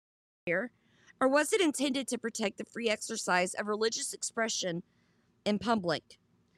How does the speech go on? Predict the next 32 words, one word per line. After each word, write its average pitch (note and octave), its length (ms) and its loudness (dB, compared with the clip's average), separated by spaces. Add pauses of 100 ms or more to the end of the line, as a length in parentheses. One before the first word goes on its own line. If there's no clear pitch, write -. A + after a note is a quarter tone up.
(260)
Was B3 220 4
it B3 100 -2
designed C4 480 2
to A3 100 0
make G#3 180 2
sure A#3+ 180 -2
the G3+ 100 -4
state A#3+ 360 2
could A3+ 160 -2
not G#3+ 200 4
intrude G3 440 0
and F#3+ 220 0
limit A3 300 0
religious F#3+ 420 -4
speech, - 560 -8 (360)
or B3+ 80 6
was B3+ 220 2
it - 80 -10
designed G#3 420 2
to A3 60 -4
create G#3 440 0
religious G#3 440 -2
free C4+ 240 -2
zones, C#3+ 460 -2 (280)
secular, G3+ 720 0 (1900)
atheistic G#3 680 -2 (240)
havens, F#3 760 -2
free B3+ 180 -4
from D4+ 220 0
intrusion A3+ 640 0
by G3 160 2
God? D#3 380 0